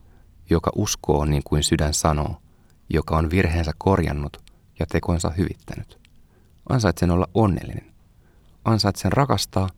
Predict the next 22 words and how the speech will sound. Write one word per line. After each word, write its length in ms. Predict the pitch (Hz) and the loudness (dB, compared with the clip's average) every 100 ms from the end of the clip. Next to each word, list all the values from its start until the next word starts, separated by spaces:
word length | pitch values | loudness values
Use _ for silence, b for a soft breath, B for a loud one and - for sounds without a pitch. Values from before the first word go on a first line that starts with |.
| - - - | -16 -18 -4
ja 100 | 95 | 0
olla 120 | 95 | 0
rakastettu. 720 | 101 107 101 - 104 - 120 - - _ b b b b - _ | 0 -2 -4 -6 -14 -12 -14 -14 -20 _ b b b b -20 _
Minä 240 | 120 123 107 | 2 2 2
voin 240 | 123 90 | 2 4
ja 120 | 76 | 2
saan 200 | 78 85 - | 0 0 2
olla 220 | 95 90 | 2 0
sitä, 320 | - 104 82 | 0 -2 -2
mitä 220 | 76 78 | -4 -2
olen 180 | 85 87 | -2 0
juuri 160 | 95 90 | -2 -2
nyt. 320 | 90 - - - - - - - - - - | -4 -8 -16 -20 -20 -20 -20 -20 -20 -20 -10
Saan 300 | - 117 98 | -2 0 2
olla 240 | 98 95 - | 2 2 0
kaunis. 560 | 120 117 - - - - - _ - _ _ _ B B B B B B B B B B _ - _ _ | 2 2 0 -6 -12 -14 -20 _ -20 _ _ _ B B B B B B B B B B _ -20 _ _
Kaksi 320 | 85 85 - | -4 -2 0
viikkoa 340 | 78 76 - 90 | 0 0 0 2
myöhemmin 680 | 110 110 80 78 78 78 76 - _ - - | 2 2 0 0 -2 -4 -6 -14 _ -12 -4
tänään 380 | 76 76 73 76 - - | -2 -2 -4 -10 -18 -4
kuvat 260 | 82 85 - | -2 0 -2
saapuivat. 680 | - 92 - - - - | 0 0 0 -4 -6 -14